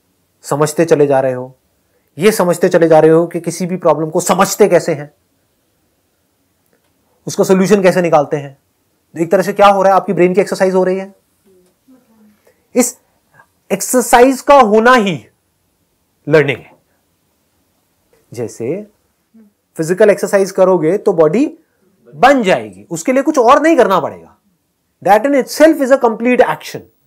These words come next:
ऐसे ही अगर आप अपनी ब्रेन की एक्सरसाइज करोगे मेरे साथ में,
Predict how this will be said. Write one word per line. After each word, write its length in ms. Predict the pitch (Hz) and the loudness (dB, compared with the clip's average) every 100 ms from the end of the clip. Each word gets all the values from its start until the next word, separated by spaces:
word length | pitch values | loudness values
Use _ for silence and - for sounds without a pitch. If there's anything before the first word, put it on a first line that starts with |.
| _ _ _ _ _ - | _ _ _ _ _ -8
ऐसे 220 | 165 240 | -2 0
ही 220 | 175 139 _ _ _ _ _ _ _ _ - | 0 -4 _ _ _ _ _ _ _ _ -8
अगर 300 | 170 226 294 | -2 2 4
आप 200 | 285 285 | 4 2
अपनी 240 | 269 294 | -2 -2
ब्रेन 380 | 190 208 226 247 | 0 0 0 -2
की 220 | 262 277 | -6 -6
एक्सरसाइज 800 | - - - - 285 269 277 269 | -6 -10 -10 -8 0 2 2 0
करोगे 440 | - 135 120 107 - _ _ _ _ _ - | -6 -8 -10 -16 -20 _ _ _ _ _ -8
मेरे 140 | 151 165 | -4 -2
साथ 400 | 165 127 - | 0 0 -2
में, 100 | 101 | -16